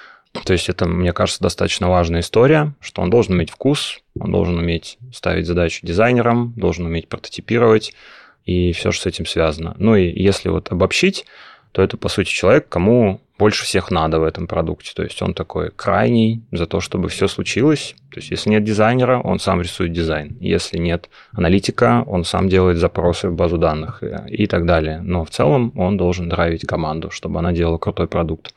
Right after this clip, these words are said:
Если говорить про менеджмент в целом, он бывает очень разный. То есть за границей менеджер — это больше такой управленец, да.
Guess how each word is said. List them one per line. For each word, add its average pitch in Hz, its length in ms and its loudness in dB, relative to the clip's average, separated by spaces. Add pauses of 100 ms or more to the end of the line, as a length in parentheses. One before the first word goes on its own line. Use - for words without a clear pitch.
(160)
Если 107 300 0
говорить 107 240 4
про 101 140 0
менеджмент 104 440 4
в - 60 -10
целом, 131 500 4 (360)
он 127 200 2
бывает 107 240 4
очень 98 220 2
разный. 80 600 0
То 87 120 0
есть - 280 -4 (100)
за 92 120 0
границей 127 600 4
менеджер — 120 760 2
это 101 220 0
больше 92 320 0
такой 85 260 -2
управленец, 80 840 -2
да. 87 400 -4